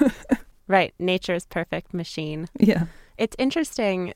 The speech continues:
Speaker 1: that you say that, um, the horse is being used in certain parts of the world to reject, you know, a very profit-driven, extractive kind of capitalist economy. But at the
Speaker 2: Mm.
Speaker 1: same time, in a place like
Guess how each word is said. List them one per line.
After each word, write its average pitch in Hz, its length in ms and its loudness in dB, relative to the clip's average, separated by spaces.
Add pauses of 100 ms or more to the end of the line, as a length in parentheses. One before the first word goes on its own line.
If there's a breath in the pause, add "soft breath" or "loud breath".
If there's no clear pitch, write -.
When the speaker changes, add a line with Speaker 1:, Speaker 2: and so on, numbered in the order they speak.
Speaker 1:
that 202 160 0
you 190 80 0
say 180 240 2
that, 160 320 0
um, 160 380 -2
the 180 80 4
horse 180 220 2
is 185 140 0
being 170 320 0
used 156 440 -2
in 165 160 0
certain 160 280 0
parts 156 340 0
of 160 100 -6
the 151 120 -2
world 147 340 0
to 156 140 -2
reject, - 760 -4 (120)
you 175 100 0
know, 143 340 -2
a 165 100 0
very 147 600 -4 (320 soft breath)
profit-driven, 143 1080 -2 (260 soft breath)
extractive 147 880 -6
kind 151 220 -2
of 151 140 -8
capitalist 147 640 -4
economy. 165 640 -4 (300 soft breath)
But 190 120 2
at 190 120 4
the 180 80 2
Speaker 2:
Mm. 170 80 0
Speaker 1:
same 214 220 2
time, 185 260 0
in 175 60 -2
a 175 80 -4
place 160 320 -4
like 151 240 -4